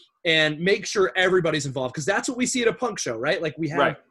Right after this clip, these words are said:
Speaker 1: all those, you know, like, the crowd is engaged and involved and on it. If you've been in a pit before, you know that that show is the crowd's show, right? Like,
Speaker 2: Right.
Speaker 1: that's what it's like. So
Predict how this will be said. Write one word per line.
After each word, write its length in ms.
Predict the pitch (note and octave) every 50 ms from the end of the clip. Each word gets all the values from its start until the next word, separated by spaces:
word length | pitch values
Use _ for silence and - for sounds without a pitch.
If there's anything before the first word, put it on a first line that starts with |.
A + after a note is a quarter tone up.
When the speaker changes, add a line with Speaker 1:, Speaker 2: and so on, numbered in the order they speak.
| _ _ _ _ -
Speaker 1:
all 280 | F#3 G3+ A3+ B3 B3+ B3
those, 460 | F#3+ A#3 A3+ G#3+ G#3 F#3+ F3 - -
you 80 | G3
know, 100 | F#3 F#3
like, 200 | F3+ F3 E3 -
the 80 | - E3+
crowd 520 | - - - A3+ A3 A3 A3+ A3+ A3+ A3
is 140 | F#3+ F3 D3
engaged 800 | D#3+ D3 C#3 B2+ - G3+ G3+ G#3 G#3+ G#3+ G#3+ G#3+ F3 - - E3
and 80 | C#3+
involved 640 | C#3+ C3+ B2 - - E3+ F#3 F#3+ F#3+ F#3+ F#3 F3+ D#3 C#3
and 140 | B2+ B2 - -
on 220 | E3+ F3+ F#3 F#3 F3+
it. 160 | F#3 F3+ F3 - - - _ _
If 160 | - D3 C3+
you've 340 | E3 F3 A#3 C4+ C#4 - E3
been 300 | C3+ A3+ A#3 A#3 A#3 A3+
in 240 | A3+ - G#3 G3+ F3+
a 100 | D3 C3+
pit 320 | - - - A3 A3+ B3 -
before, 560 | A#3 A3 - - A#3+ A#3 A#3 A3+ A3+ A3+ A3+ - _ _ _ _ _
you 280 | D3 D#3+ F#3+ A3 A#3
know 300 | G3+ G#3 A3 G#3+ F#3 E3+ D3+
that 160 | C#3+ C#3+ -
that 200 | E3+ F3 E3+ E3+
show 260 | - - G3 F#3 E3+
is 140 | D#3+ C#3+ B2
the 100 | B2 D3+
crowd's 840 | - - - - D#3 D#3+ D#3+ D#3 D#3 D3+ D#3 D#3 D3 C3+ - - - -
show, 400 | - - - - D3 B2+ G2 - - _ _
right? 240 | C3+ C#3+ D3 D3+ - E3+
Like, 140 | D#3 D3 -
Speaker 2:
Right. 140 | G2 - - - E3
Speaker 1:
that's 360 | D3 F#3+ F#3+ G#3+ A#3 - - A3+
what 120 | G#3+ F3+
it's 140 | F3 - -
like. 240 | F#3+ D#3+ C#3 B2+ - - - - - _ -
So 360 | - - D#4 D4 C4+ B3